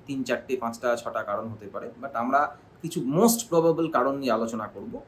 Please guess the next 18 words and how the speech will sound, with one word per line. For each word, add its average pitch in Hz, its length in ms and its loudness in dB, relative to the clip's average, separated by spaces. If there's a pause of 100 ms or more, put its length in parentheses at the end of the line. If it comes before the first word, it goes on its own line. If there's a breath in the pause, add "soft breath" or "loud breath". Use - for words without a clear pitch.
তার 185 140 4
মধ্যে 208 220 2
প্রথমটাই 214 520 2
হচ্ছে - 340 0 (2000)
lack 170 220 4
of 190 220 8
education, 156 400 0 (1000)
illiteracy। 143 640 6 (640)
দেখুন, 247 220 6
আপনি 214 260 6
যদি 208 440 2 (960)
আনএডুকেটেড 180 680 4
হন, 190 240 -2 (360)
ইলিটারেট 190 560 6
হন, 233 160 -2 (440)
খুব - 200 0
সহজ 185 340 2
আপনি 190 380 -2